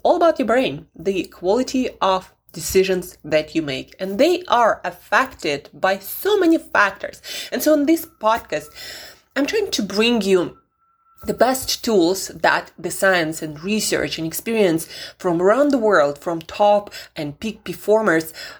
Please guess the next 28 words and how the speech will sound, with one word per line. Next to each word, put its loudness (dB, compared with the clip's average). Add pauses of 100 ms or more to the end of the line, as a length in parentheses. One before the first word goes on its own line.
(260)
and 2
top -8
researchers 0
have -2
to -8
offer, 2 (960)
so 0
you 2
could -4
actually -2 (240)
understand 0 (240)
how 0
to -8
use 0 (320)
all 4
of 0
this 2 (280)
abundance 0 (300)
of -2
tools 0
to 0 (200)
be 2
more 4
in 0
control 0
of 0
your 0
brain -4